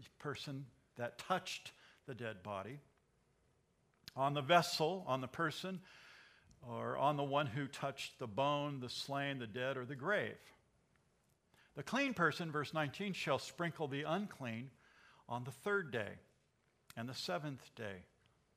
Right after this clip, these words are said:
And the seventh day he shall purify himself, wash his clothes, bathe in water."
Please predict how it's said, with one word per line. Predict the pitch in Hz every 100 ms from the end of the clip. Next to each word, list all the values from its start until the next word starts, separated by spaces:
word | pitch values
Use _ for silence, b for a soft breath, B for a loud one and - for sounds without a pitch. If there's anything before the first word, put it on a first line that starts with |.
| -
And | 120
the | 123
seventh | - - 156 180 147
day | 123 113
he | 123
shall | 143
purify | 127 - 185 196 - 110
himself, | 110 - 120 -
wash | 113 120 120 -
his | 160
clothes, | - 123 117 -
bathe | - 117 113
in | 120
water." | 143 185 - -